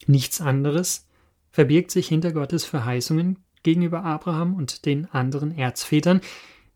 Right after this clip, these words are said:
die im obigen Abschnitt erwähnt wurden. Die Befreiung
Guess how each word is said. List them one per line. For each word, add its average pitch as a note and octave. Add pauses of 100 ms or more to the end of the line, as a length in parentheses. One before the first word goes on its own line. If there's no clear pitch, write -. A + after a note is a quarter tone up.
(100)
die F#3+
im G#3+
obigen G3
Abschnitt D#3
erwähnt C3+
wurden. A2 (920)
Die E3
Befreiung D3+